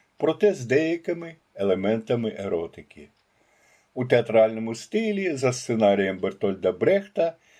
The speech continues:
зняли фільм «Антігона» режисери Жан-Марі Штрауб та Даніель Ює у тисяча дев'ятсот дев'яносто другому році.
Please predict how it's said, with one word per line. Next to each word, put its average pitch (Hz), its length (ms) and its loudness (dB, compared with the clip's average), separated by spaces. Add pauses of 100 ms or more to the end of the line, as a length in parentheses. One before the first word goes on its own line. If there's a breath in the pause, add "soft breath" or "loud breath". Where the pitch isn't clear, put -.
(160 soft breath)
зняли 165 600 0 (100)
фільм 110 400 -2
«Антігона» 135 880 -2
режисери 101 840 0 (360 soft breath)
Жан-Марі 101 640 2
Штрауб 196 680 2 (420)
та 123 120 2
Даніель 117 560 0 (120)
Ює 123 840 0 (380)
у 98 80 -12
тисяча 156 520 -6
дев'ятсот 160 600 -8
дев'яносто 98 600 -2
другому 92 500 -4
році. 78 400 -10